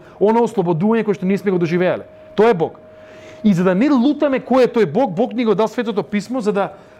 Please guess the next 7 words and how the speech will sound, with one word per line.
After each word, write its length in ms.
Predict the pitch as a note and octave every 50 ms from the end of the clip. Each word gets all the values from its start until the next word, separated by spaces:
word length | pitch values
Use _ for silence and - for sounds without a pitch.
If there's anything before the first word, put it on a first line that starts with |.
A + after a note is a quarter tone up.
| - -
тоа 160 | B3 C4 B3
наше 320 | G#3+ G#3 A#3+ C4+ C4 D4
доживување 640 | C4 G#3 C4+ G#3+ G#3 A#3 G3+ G#3+ A#3 A#3 A3+ G#3+ G#3
на, 280 | G3 G3 F#3 F3 E3+ E3+
на 80 | F3
живиот 340 | D3+ C#3+ G#3 G#3+ A3 F3+ C#3
Бог, 220 | D3+ A3 C4 -